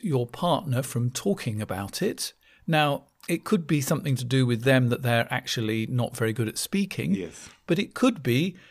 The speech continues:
Speaker 1: that they tried to speak and you weren't able to hear them, or you shut them down because what they said was too frightening.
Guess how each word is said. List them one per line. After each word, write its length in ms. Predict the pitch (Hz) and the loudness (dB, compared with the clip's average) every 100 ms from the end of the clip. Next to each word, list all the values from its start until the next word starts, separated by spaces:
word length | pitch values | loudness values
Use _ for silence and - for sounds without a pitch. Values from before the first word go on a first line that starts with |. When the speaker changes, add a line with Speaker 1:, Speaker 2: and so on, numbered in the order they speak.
| - | -4
Speaker 1:
that 100 | 156 | 0
they 120 | 165 160 | 4 4
tried 320 | - 202 196 | 4 4 4
to 60 | |
speak 360 | 139 - 147 147 | 0 -2 -2 0
and 80 | 147 | 4
you 140 | 160 | 6
weren't 180 | 160 165 | 6 6
able 220 | 151 151 | 4 2
to 80 | 151 | 0
hear 280 | 127 214 196 | 2 4 4
them, 340 | 107 - 107 - _ - | 2 -2 -8 -14 _ -2
or 160 | 135 139 | 0 2
you 120 | 143 | 2
shut 300 | - 175 - | 4 4 4
them 160 | 139 | 0
down 300 | 135 135 131 | 6 6 6
because 260 | 127 127 127 | 4 0 2
what 160 | - - | 2 2
they 100 | 120 | 2
said 200 | - 113 | 2 0
was 160 | 117 | -2
too 240 | - 127 110 | -4 -2 -2
frightening. 640 | - 139 120 - - | 2 2 2 -4 -8